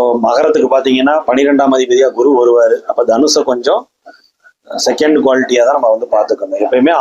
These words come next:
ஆறு, எட்டு, பன்னிரெண்டா வராம இருக்கிற லக்னங்களை நம்ம பாத்துக்கணும்.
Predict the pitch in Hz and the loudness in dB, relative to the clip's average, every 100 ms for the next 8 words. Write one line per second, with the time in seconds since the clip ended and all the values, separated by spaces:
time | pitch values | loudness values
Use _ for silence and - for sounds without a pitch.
0 | 127 151 165 160 143 156 135 139 139 131 | 0 0 2 2 0 0 0 0 2 2
1 | 135 120 127 131 143 - 127 127 117 113 | 2 2 2 0 -2 -4 -4 0 2 2
2 | 120 120 117 - - 110 - - 294 - | 0 -2 -2 -2 -2 -2 -2 -4 -14 -20